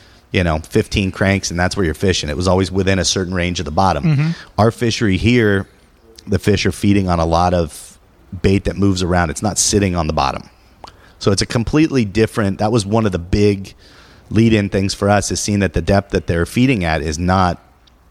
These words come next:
Speaker 1: the same as in Florida.
Speaker 2: Yes.
Speaker 1: It's completely different, right?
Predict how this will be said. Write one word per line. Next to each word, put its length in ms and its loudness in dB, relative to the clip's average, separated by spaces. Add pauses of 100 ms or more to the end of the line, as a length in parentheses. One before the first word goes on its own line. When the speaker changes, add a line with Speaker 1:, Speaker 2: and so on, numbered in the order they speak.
(160)
Speaker 1:
the 60 -6
same 300 0
as 140 0
in 100 -2
Florida. 400 -4 (220)
Speaker 2:
Yes. 280 -4
Speaker 1:
It's 80 -8
completely 360 0
different, 340 -6 (300)
right? 300 0